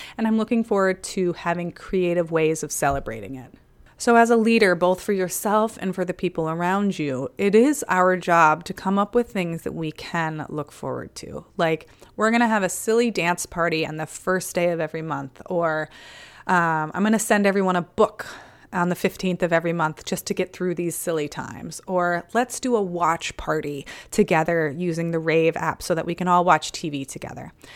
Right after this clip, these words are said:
Having things to look forward to, especially during times of uncertainty and stress, can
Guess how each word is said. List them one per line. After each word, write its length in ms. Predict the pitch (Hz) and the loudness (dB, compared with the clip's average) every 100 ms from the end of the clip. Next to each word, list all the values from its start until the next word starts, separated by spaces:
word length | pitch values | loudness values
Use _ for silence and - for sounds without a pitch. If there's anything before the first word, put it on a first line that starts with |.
| - | -8
Having 360 | - 226 285 294 | 2 4 4 2
things 240 | 254 226 | 2 0
to 80 | - | 0
look 180 | 185 180 | 0 -2
forward 540 | - 180 175 190 208 | -2 0 2 2 -2
to, 280 | - 254 254 | -4 -2 -2
especially 600 | 196 - 196 - 208 190 | -2 -4 -4 -2 0 0
during 240 | 185 175 | 0 -4
times 340 | 170 170 165 165 | -4 -4 -4 -4
of 120 | 160 | -4
uncertainty 520 | 156 - 165 160 - | -6 -6 -6 -8 -10
and 120 | 147 | -10
stress, 400 | - 147 156 190 | -8 -4 -4 -4
can 260 | - 180 | -6 -6